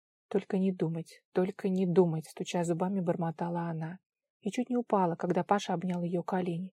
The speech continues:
«Спасибо, спасибо!» прочитал он. «Допусти меня!»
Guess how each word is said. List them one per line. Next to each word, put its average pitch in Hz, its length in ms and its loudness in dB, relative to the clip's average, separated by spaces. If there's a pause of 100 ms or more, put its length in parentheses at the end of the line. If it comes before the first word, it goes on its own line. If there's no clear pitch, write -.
(240)
«Спасибо, - 500 -10
спасибо!» 269 640 10 (100)
прочитал - 560 0
он. 180 200 2 (200)
«Допусти 247 560 2
меня!» 226 460 8